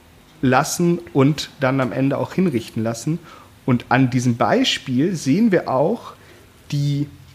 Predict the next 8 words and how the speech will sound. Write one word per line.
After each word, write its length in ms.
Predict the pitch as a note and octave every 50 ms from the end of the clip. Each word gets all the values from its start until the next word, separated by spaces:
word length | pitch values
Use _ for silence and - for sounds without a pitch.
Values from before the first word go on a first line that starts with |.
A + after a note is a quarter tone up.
| - - _ - - - - - - - - - - - -
wie 280 | D3 C3+ C3+ D#3+ G3 A#3
sich 200 | G#3+ A3 G3 -
Verschwörungstheorien 1500 | - C3+ C3+ - - C#3+ D#3 F3 G3 A3 A3 G3 - - - - F#3 F#3 F#3 F3+ E3+ E3 E3+ E3 F3+ G3 G#3 G3+ G3+ - - -
über 240 | E3+ F3+ F#3 F3+ D#3+
die 160 | D#3 D3+ C#3+
Zeit 480 | - - - D3 C#3+ D3+ D#3+ E3 D#3+
hinweg 600 | - - - D3+ C3+ C3 C3+ C#3 C#3 C#3+ - - - - - -
tradieren 720 | - - - A#2+ A2+ A#2 - C#3+ D#3 F3+ F3 G#3 A3+ A#3